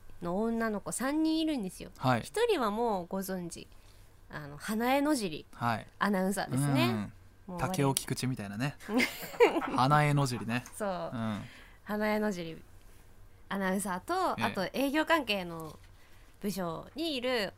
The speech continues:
Speaker 1: 女の子
Speaker 2: はい。
Speaker 1: と私、三人でね、まあ、勤続十年ということで、
Speaker 2: う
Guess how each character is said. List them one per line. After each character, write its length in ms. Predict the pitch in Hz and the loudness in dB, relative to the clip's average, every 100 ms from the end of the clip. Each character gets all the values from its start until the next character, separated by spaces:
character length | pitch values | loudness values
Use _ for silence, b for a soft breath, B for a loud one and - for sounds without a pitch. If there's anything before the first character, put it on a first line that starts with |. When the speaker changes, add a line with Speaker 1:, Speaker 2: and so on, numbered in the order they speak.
| - - | -16 -8
Speaker 1:
女 240 | 185 160 | -4 -4
の 100 | - | -8
子 140 | - - - | -14 -18 -4
Speaker 2:
は 180 | 117 104 | -2 -2
い。 80 | - - - - - | -6 -20 -20 -20 -10
Speaker 1:
と 80 | 277 | -2
私、 420 | 196 185 - 139 - - - - - - - - - | -2 -2 -8 -10 -16 -20 -18 -16 -16 -16 -16 -16 -8
三 260 | 254 285 | -2 2
人 160 | 302 220 | 2 0
で 100 | 156 | -2
ね、 220 | 151 - - - - - - - - - - - | -6 -10 -16 -20 -20 -20 -20 -20 -20 -20 -20 -10
ま 60 | 180 | -8
あ、 40 | |
勤 220 | - 240 247 | -4 -2 0
続 180 | 254 | 0
十 240 | 214 254 269 | 0 2 4
年 240 | 220 160 | 2 -2
と 80 | 160 | -6
い 60 | 160 | -10
う 60 | |
こ 100 | 185 | -8
と 100 | - | -8
で、 120 | |
Speaker 2:
う 20 | 160 | -6